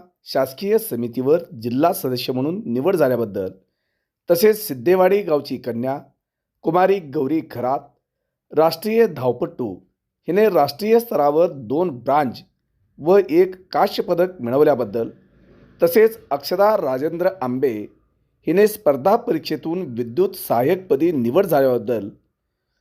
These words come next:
व गावातील अनेक युवकांनी विविध क्षेत्रामध्ये प्रावीण्य संपादन केल्याबद्दल सिद्धेवाडी, तालुका मिरज, जिल्हा सांगली येथील सरपंच,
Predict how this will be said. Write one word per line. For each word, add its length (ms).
व 80
गावातील 640
अनेक 380
युवकांनी 500
विविध 380
क्षेत्रामध्ये 720
प्रावीण्य 400
संपादन 600
केल्याबद्दल 600
सिद्धेवाडी, 760
तालुका 420
मिरज, 420
जिल्हा 280
सांगली 480
येथील 340
सरपंच, 640